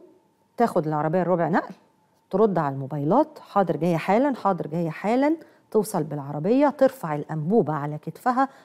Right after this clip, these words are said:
تطلع تفك وتركب وتكمل وتروح لده وتروح لده. سموها سيدة الأنابيب. الست دنيا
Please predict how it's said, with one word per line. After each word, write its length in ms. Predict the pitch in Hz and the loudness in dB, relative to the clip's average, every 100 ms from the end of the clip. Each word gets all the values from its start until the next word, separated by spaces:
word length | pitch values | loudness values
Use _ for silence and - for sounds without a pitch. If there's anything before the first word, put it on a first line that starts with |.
| _ - | _ 2
تطلع 440 | 247 254 202 165 | 2 4 0 0
تفك 380 | 151 - - 240 - - - 165 | -2 -10 -4 -4 -4 -20 -18 -12
وتركب 600 | 165 170 185 190 - 170 - - | -10 -6 -8 -8 -10 -10 -12 -20
وتكمل 580 | 143 - 180 196 185 180 - _ _ _ | -20 -8 -4 -2 -2 -4 -12 _ _ _
وتروح 280 | 185 185 160 | -10 -8 -6
لده 220 | 143 160 _ _ | -6 -8 _ _
وتروح 560 | 180 - 151 147 - _ | -20 -16 -14 -14 -20 _
لده. 200 | 147 - - _ _ _ _ _ _ _ _ _ _ - | -14 -14 -16 _ _ _ _ _ _ _ _ _ _ 0
سموها 520 | 202 233 320 269 262 | 4 6 6 2 -2
سيدة 460 | - 202 208 180 - | 0 2 2 2 -2
الأنابيب. 360 | - 151 139 - _ _ _ _ - | -8 -8 -8 -12 _ _ _ _ -18
الست 280 | - 254 - | -6 -4 0
دنيا 400 | 185 277 285 | 2 4 2